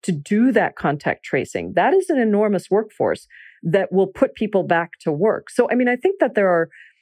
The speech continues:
that I'm, in some ways, I'm less concerned about that piece because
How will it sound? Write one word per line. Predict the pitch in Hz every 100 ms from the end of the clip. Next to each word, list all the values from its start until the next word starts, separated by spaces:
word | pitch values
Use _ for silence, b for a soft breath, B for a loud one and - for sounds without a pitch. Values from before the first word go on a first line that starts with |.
| B
that | 196 208 285 359 359
I'm, | 233 220 208 214 -
in | 226 226
some | 233 330 381
ways, | 330
I'm | 226 190
less | 170 180 208 -
concerned | 226 214 208 202
about | 185 185
that | - 175 196
piece | - 208 202 -
because | 185 175 - 170 165 156